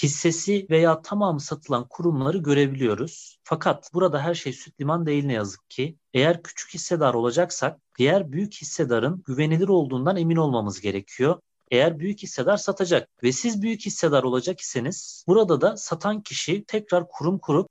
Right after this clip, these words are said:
eski aile veya öğrencileri kendine çekip çekmeyeceğinden emin olmamız gerekiyor. Benim en büyük tavsiyem ise size kurumun anahtarlarını teslim edip arkasına bakmadan giden kişilerden almayın.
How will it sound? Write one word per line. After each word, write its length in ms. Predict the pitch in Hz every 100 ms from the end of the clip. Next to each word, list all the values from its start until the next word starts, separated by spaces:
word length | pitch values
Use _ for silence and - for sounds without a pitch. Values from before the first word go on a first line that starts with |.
| _
eski 400 | 139 135 - 202
aile 520 | 151 147 139 135 175 156
veya 280 | 151 127 139
öğrencileri 600 | 139 151 143 120 104 104
kendine 380 | - 156 135 107
çekip 380 | - 156 139
çekmeyeceğinden 800 | - 208 - 120 104 110 110 175 -
emin 140 | 143 175
olmamız 340 | 127 104 98
gerekiyor. 520 | 107 95 - 139 208 _ _ -
Benim 280 | 123 143 196
en 180 | 254 233
büyük 160 | 214
tavsiyem 440 | - 127 - 190 208
ise 360 | - 123 170 -
size 500 | - 185 147 196 -
kurumun 260 | 160 180 196
anahtarlarını 640 | 185 170 185 165 139 120
teslim 400 | 135 131 - 185
edip 220 | 117 139 131
arkasına 500 | 139 - 170 185 180
bakmadan 480 | 226 175 135 104
giden 300 | 120 160 127
kişilerden 560 | - - 180 127 113 180
almayın. 340 | 156 120 95